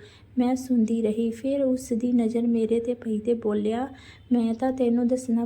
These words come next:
ਭੁੱਲ ਹੀ ਗਿਆ, ਇੱਥੇ ਬੱਚਿਆਂ ਦੇ ਵਾਰਡ ਵਿੱਚ ਇੱਕ ਗੁੱਲਾ ਆਇਆ ਸੀ।" ਫਿਰ ਉਹ ਹੱਸ ਪਈ। ਮੈਂ ਪੁੱਛਿਆ, "ਕਿਹੜਾ ਗੁੱਲਾ?" "ਉਹੀ ਜਿਸ ਦਾ ਸਿਰ ਸਾਫ਼ ਹੈ।" "ਸਾਫ਼, ਬਿਲਕੁਲ ਸਾਫ਼।" "ਸਾਫ਼? ਕੀ ਮਤਲਬ ਸਾਫ਼?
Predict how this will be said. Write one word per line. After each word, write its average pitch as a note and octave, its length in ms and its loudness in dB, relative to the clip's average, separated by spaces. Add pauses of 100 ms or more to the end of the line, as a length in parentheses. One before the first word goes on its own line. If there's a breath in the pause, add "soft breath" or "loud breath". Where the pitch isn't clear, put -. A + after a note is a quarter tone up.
ਭੁੱਲ B3 260 4
ਹੀ B3+ 220 0
ਗਿਆ, A#3 260 -2 (140)
ਇੱਥੇ A#3+ 300 -2
ਬੱਚਿਆਂ A#3+ 440 -2
ਦੇ A3+ 160 2
ਵਾਰਡ G#3+ 380 0
ਵਿੱਚ A#3 300 -2
ਇੱਕ B3+ 240 -4
ਗੁੱਲਾ A#3 380 0
ਆਇਆ A3+ 320 0
ਸੀ।" G#3 260 -4 (440 loud breath)
ਫਿਰ A#3 220 4
ਉਹ A#3+ 140 4
ਹੱਸ A#3+ 280 -2
ਪਈ। G3+ 280 -2
ਮੈਂ A3 160 0
ਪੁੱਛਿਆ, A#3+ 380 -4
"ਕਿਹੜਾ B3+ 340 0
ਗੁੱਲਾ?" B3 380 0 (200)
"ਉਹੀ C4 420 2 (160)
ਜਿਸ A#3 240 0
ਦਾ A#3+ 180 -2
ਸਿਰ A#3+ 340 0 (360 loud breath)
ਸਾਫ਼ A3+ 480 -2
ਹੈ।" A3 340 0
"ਸਾਫ਼, A3+ 500 -4
ਬਿਲਕੁਲ C#4+ 420 -2
ਸਾਫ਼।" A3 440 -4
"ਸਾਫ਼? B3 440 0 (320 loud breath)
ਕੀ D4+ 180 0
ਮਤਲਬ A#3+ 400 2
ਸਾਫ਼? G#3 400 -4